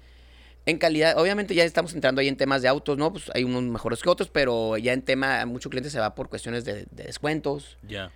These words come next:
Speaker 1: que les dan esto, el otro. Cuando yo veo, ¿sabes qué? Si es tu, el tema es monetario y allá te están dando todo eso, oye,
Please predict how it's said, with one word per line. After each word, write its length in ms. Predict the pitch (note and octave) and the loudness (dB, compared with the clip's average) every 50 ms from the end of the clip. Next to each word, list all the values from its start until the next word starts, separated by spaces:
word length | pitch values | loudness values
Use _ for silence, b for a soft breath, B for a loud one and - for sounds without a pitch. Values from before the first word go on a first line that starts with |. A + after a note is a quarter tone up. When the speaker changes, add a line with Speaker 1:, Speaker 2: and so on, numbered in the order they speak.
| b b b | b b b
Speaker 1:
que 80 | - | -6
les 140 | G#2+ G#2 G2 | -4 -2 -2
dan 140 | G#2 G2+ G#2 | 0 0 0
esto, 180 | A#2+ A#2+ - - | 0 -2 0 0
el 80 | A#2 | 0
otro. 300 | A#2+ B2 - C3 C3 A#2+ - - | 0 0 0 -2 -4 -4 -4 -4
Cuando 260 | B2+ B2 B2+ A2+ A#2 | -2 -2 -2 -2 -2
yo 320 | A#2 A#2 A#2+ B2 B2 B2 A#2+ | -2 0 0 0 0 0 -2
veo, 380 | A#2 A#2 C3 C3 B2+ B2+ B2+ | -2 0 2 2 2 2 0
¿sabes 240 | A#2 - B2 A#2+ - | -2 -4 -4 -4 -4
qué? 160 | - C3+ C#3 - - | -4 -6 -6 -6 -10
Si 260 | - - G2+ G#2 G#2 | -14 -10 -8 -8 -6
es 120 | G2+ G#2 - | -8 -8 -8
tu, 260 | - G#2+ G#2 G2+ G2 - - - - - - - | -8 -8 -8 -8 -10 -12 -18 -20 -20 -20 -18 -16
el 440 | - - G2+ G2 D#2+ D2 G2+ G2+ | -14 -12 -10 -8 -6 -6 -4 -2
tema 260 | - C3+ C3 C3+ C3+ C3 | 0 0 2 2 2 0
es 80 | B2+ | 0
monetario 560 | C3+ C#3 C3+ C#3 C3+ E3 D#3 D3+ E3+ G3 C4 - B B B B B B B B B B - | 0 0 0 0 2 4 4 4 4 2 0 -2 B B B B B B B B B B -2
y 80 | A2+ | -2
allá 160 | A2 G#2+ A#2 A#2 - | 0 0 -2 -4 -6
te 80 | C3 | -8
están 240 | A#2+ - C#3 B2+ B2 | -6 -4 -2 -2 0
dando 300 | A#2+ A#2+ A#2+ B2 B2 B2 | 0 0 0 0 -2 -4
todo 340 | - - - - D3 C#3+ C#3 | -4 -2 -2 0 2 2 2
eso, 320 | C#3 C#3 F3 G3 C4 - b b b b b b b b | 2 0 -2 -4 -4 -6 b b b b b b b b
oye, 340 | b - G#2+ A2 G#2+ G2+ | b 0 0 0 0 -2